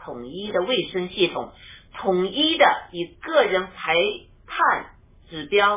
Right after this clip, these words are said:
为基础，加上其个人的信息，比如说你银行信息啊，什么信息啊，那个电子的身份卡。而且我们也经历了一次演习，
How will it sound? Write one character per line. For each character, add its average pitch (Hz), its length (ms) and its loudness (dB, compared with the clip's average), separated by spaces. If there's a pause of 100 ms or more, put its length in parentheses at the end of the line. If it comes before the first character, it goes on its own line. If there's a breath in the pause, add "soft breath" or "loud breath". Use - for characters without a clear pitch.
为 220 220 -2
基 285 340 -10
础， - 260 -14 (320 soft breath)
加 226 280 -2
上 - 180 -2 (220)
其 - 180 -12
个 285 320 -4
人 156 300 -4
的 175 180 0
信 226 300 -4
息， 165 260 -8 (160 loud breath)
比 151 80 -10
如 160 80 -4
说 165 160 -2
你 160 300 -8
银 156 200 -4
行 170 220 -6
信 160 300 -2
息 160 200 0
啊， 151 180 6
什 147 100 -6
么 147 80 -8
信 147 260 -8
息 160 80 -4
啊， 131 340 0 (220 loud breath)
那 220 160 -2
个 185 80 4 (220)
电 247 320 0
子 170 100 -10
的 147 200 -4
身 214 200 -14
份 220 160 -10
卡。 - 320 -8 (680 soft breath)
而 285 200 4
且 240 160 0
我 202 180 4
们 208 180 -2
也 202 300 -2
经 285 220 -6
历 269 200 -4
了 147 320 -4 (480)
一 202 180 -6
次 - 420 -4
演 160 300 2
习， 147 640 -8